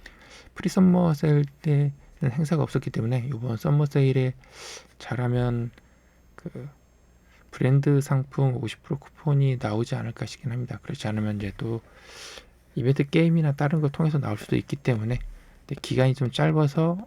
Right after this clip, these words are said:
어떨지 모르겠는데 일단 참고하시면 좋을 것 같고요. 그래서 사전 이벤트 기간 때 아니면 이렇게 전체 기간 때 할지 모르겠는데 일단 시간 되시는 분은 이때 좀 발품 파셔도 좋을 것 같습니다.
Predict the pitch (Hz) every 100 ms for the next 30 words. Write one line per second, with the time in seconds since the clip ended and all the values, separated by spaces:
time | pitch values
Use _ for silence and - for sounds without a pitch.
0 | - 143 131 120 135 113 107 113 104 104
1 | 123 120 - - 131 143 - 143 147 139
2 | 143 123 - - - 143 139 - - -
3 | - - 151 123 - 139 135 123 123 -
4 | - 113 113 127 127 113 113 123 - 117
5 | - - 113 107 123 - 120 117 110 110
6 | 101 - - - - - 139 147 113 113
7 | 113 104 101 113 - - - - - -
8 | - 127 127 120 - 156 147 120 131 135
9 | 131 131 131 131 131 - - - - -
10 | _ - - 117 120 - 110 131 - -
11 | 143 139 143 139 120 - 107 - 127 131